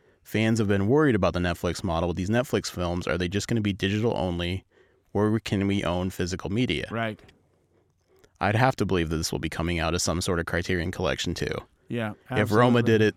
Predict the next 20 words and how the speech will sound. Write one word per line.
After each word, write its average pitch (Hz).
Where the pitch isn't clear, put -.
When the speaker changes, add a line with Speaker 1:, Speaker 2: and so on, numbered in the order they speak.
Speaker 1:
this 127
is 101
certainly 92
Speaker 2:
Absolutely. 87
Speaker 1:
gonna 82
do 76
it -
too. -
Speaker 2:
Absolutely. 123
So, 196
so 190
for, 185
for 180
me, 202
The 196
Irishman 180
hits 180
on 147
all 170
points. 170